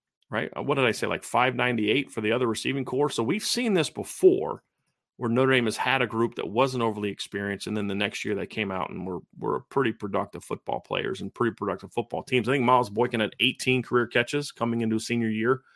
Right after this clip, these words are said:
when he broke out in two thousand and eighteen. So it's really gonna come down to the experience doesn't matter. It's gonna be, is the talent there, and do they have the demeanor and the attitudes that you need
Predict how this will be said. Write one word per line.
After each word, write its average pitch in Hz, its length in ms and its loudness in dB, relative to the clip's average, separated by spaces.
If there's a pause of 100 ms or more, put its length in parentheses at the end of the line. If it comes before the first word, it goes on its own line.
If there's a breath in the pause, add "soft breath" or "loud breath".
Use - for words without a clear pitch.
(540 soft breath)
when 117 140 0
he 127 80 6
broke 107 280 4
out 104 120 2
in 85 80 -4
two 117 100 0
thousand 101 300 0
and 101 80 2
eighteen. 107 340 -2
So 101 300 2 (680)
it's - 160 -2
really 165 160 8
gonna 139 140 4
come 123 200 4
down 110 240 4
to 104 380 2 (460 soft breath)
the 123 80 6
experience 175 460 4
doesn't 107 220 4
matter. 117 280 6
It's - 100 -8
gonna 117 160 2
be, 113 380 2 (180)
is 104 120 -2
the 85 100 -6
talent 135 360 4
there, 180 360 0 (380)
and 113 200 4
do 117 80 0
they 117 100 2
have 117 180 0
the 110 80 0
demeanor 110 460 0
and 107 120 -2
the 82 80 0
attitudes 107 480 -2
that - 160 -8
you 101 60 -6
need 104 360 -2